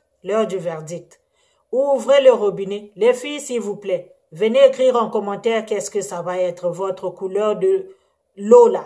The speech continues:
qui va couler dans, dans votre baignoire. Ah, pour moi, c'est toujours noir. Faut laver la baignoire après parce que personne ne va vouloir prendre la douche là-dedans. Mm-mm. Faut laver la baignoire. Ça va être noir. Les filles, venez témoigner. Appliquez cette technique et après, venez témoigner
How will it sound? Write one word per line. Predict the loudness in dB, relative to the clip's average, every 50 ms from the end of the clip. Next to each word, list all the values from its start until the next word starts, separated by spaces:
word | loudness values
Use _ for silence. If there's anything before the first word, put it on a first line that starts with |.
| -10 -8
qui | -8 -6
va | -4 -4 -4
couler | -4 -6 -6 0 2 2 2 2
dans, | 0 -4 -4 -4
dans | -4 -2 -4 -2
votre | -2 -4 -4 -4 -6 -8
baignoire. | -6 -6 -6 -6 -4 -4 -4 -4 -6 -8 -12 _ _ _ _
Ah, | -14 -8 -4 -2 0 0 0
pour | -2 -4 -4
moi, | -4 -4 -4
c'est | -2 -2 -4
toujours | -4 -4 -8 -6 -4 -6 -6
noir. | -4 -6 -6 -8 -8 -10 -14 _ _ _
Faut | _ -8 -6 -6
laver | -4 -6 -6 -6 -6 -6
la | -6 -6
baignoire | -8 -8 -8 -6 -6 -6 -6 -6
après | -10 -10 -10 -10 -10 -8
parce | -8 -10 -8 -8
que | -10
personne | -8 -8 -8 -10 -10 -8 -8 -8 -8
ne | -8 -6
va | -6 -6
vouloir | -6 -6 -8 -8 -8 -10 -10
prendre | -12 -12 -12 -12
la | -12 -12
douche | -12 -14 -14 -16 -16
là-dedans. | -16 -18 -18 -18 -20 -20 -20 _ _ _ _ _ _ -18
Mm-mm. | -16 -14 -14 -14 -16 -16 _ _ -20 -20 _ _ _ _
Faut | _ -6 -4
laver | -4 -4 -4 -6 -6
la | -6 -8 -8
baignoire. | -10 -10 -12 -12 -14 -12
Ça | -10 -10 -8
va | -6 -6
être | -8 -8 -10
noir. | -12 -12 -10 -10 -10 -12 -12 -16 -20 _ _ _ _ _ _ _ _ _ _ _ _ _ _
Les | -16 -16
filles, | -14 -12 -10 -10 -10 -10 -12 -18
venez | -16 -14 -14 -10 -10 -12 -10
témoigner. | -10 -12 -12 -12 -12 -14 -16 -16 -18 -18 _ _ _ -10
Appliquez | -10 -10 -8 -6 -6 -6 -4 -2 -2 -2
cette | -2 -4 -6 -6 -6
technique | -8 -8 -8 -8 -8 -8 -10 -10 -12 -18 _ _ _ _ _ _
et | -6 -4 -4
après, | -6 -8 -10 -6 -6 -6
venez | -6 -6 -8 -10 -10 -10
témoigner | -8 -10 -10 -10 -12 -12 -12 -12 -12 -12